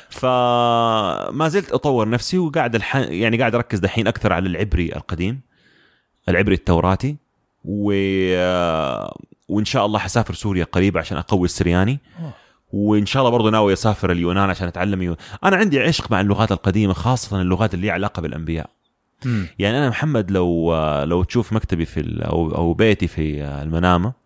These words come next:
Speaker 1: في، آه، المكتبة حقتي عندي كده طقوس غريبة في تعلم اللغة ترى. أنا أحس وأنا بت-، بدرس عبري ترى أحس الأنبياء أرواحهم كده تحضر.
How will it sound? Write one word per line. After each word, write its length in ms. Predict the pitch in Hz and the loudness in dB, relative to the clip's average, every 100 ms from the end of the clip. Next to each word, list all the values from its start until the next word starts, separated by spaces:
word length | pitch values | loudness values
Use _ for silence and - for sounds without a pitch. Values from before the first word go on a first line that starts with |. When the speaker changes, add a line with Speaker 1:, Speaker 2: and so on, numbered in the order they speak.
| _ - - _ _ _ _ | _ -20 -20 _ _ _ _
Speaker 1:
في، 480 | - - 110 101 98 | -18 -4 0 2 2
آه، 580 | 90 90 87 87 85 82 | 2 2 2 2 0 0
المكتبة 380 | 110 - 92 87 | -2 -4 -4 -4
حقتي 420 | 104 98 - 120 | -4 -4 -4 -4
عندي 280 | 120 139 110 | -2 -2 -2
كده 600 | 131 104 85 78 69 - - - _ - - - - | 0 0 2 2 0 -6 -8 -12 _ -20 -20 -20 -10
طقوس 340 | - - 131 87 | -6 0 0 2
غريبة 280 | 92 127 76 | 2 2 -2
في 100 | - | -6
تعلم 300 | 73 85 78 | -4 -2 0
اللغة 260 | 85 76 | 0 -2
ترى. 220 | 69 71 95 _ _ - - - | -4 -6 -8 _ _ -20 -16 -2
أنا 140 | 123 | -2
أحس 200 | 123 135 | 0 0
وأنا 160 | 131 127 | 0 0
بت-، 240 | 135 - | -2 -2
بدرس 500 | 117 120 127 117 - | -2 0 0 0 0
عبري 340 | 104 123 147 170 | -2 0 -2 -2
ترى 220 | 107 85 | -4 -4
أحس 320 | - 127 - | -4 -8 -6
الأنبياء 580 | 85 95 90 117 101 - _ | -6 -4 -4 -4 -4 -8 _
أرواحهم 540 | 90 98 117 - 87 80 | -2 2 2 2 -8 -4
كده 160 | 101 | -4
تحضر. 420 | - - 80 76 | -4 -8 -8 -10